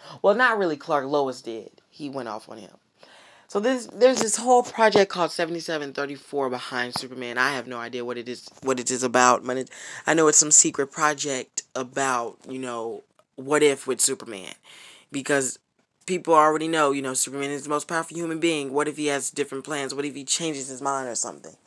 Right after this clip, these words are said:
So they didn't know what to expect or what to do. Um, and, uh,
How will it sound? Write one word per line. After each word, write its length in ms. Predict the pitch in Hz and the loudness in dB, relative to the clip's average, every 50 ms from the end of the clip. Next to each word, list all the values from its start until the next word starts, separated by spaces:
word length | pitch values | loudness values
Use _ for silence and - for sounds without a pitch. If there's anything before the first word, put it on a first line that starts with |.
| - - - - - - - - - - - - _ _ - | -20 -20 -20 -20 -20 -20 -20 -20 -20 -20 -20 -20 _ _ -8
So 460 | - - 190 190 196 202 202 208 202 | 0 6 10 10 10 10 10 6 4
they 240 | 202 220 226 240 254 | 4 6 6 6 6
didn't 300 | 262 269 254 220 208 202 | 4 2 2 2 2 4
know 240 | 196 190 190 185 | 6 8 8 6
what 420 | 185 175 160 160 160 160 165 165 - | 6 4 4 4 4 4 2 -2 -6
to 200 | - - 170 165 | -8 -4 -2 -2
expect 420 | 160 160 - - - 143 143 - 147 | -2 -4 -4 -4 -4 -4 -4 -4 -4
or 60 | 139 | -4
what 180 | 135 139 139 - | -2 -4 -4 -4
to 60 | 143 | -8
do. 400 | 131 - 110 113 110 95 85 - | -8 -8 -8 -8 -8 -10 -12 -10
Um, 480 | - 107 123 120 117 117 117 - - - - - | -10 -8 -6 -6 -8 -8 -12 -14 -18 -16 -10 -8
and, 320 | - 123 127 127 127 123 | -6 -4 -4 -4 -2 0
uh, 260 | 123 113 95 78 76 | 0 0 0 -2 -6